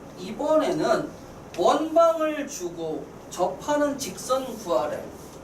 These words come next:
이게 원과 접선과의 관계, 뒤에서 배울 거거든요. 자, 그러면 지금 우리는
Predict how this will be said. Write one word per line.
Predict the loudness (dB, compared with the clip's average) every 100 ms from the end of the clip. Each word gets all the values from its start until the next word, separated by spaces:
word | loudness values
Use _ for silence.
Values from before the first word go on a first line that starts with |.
| -16 -16 -16 -18 -18 -16 -14 -14 -10
이게 | -6 2
원과 | 4 6 4 4 2 0 0 0
접선과의 | -4 -4 -4 2 4 4 0 -8 -14 -10 -4 -4 -4
관계, | -6 -4 -6
뒤에서 | -6 -6 -2 0 0
배울 | -2 -2 -2
거거든요. | -4 -8 -8 -6 -4 -4 -6 -12 -4
자, | 0 0
그러면 | 2 2 2
지금 | -4 -6 -4 -4 -2
우리는 | -2 -2 -2 -2 0 -2 -2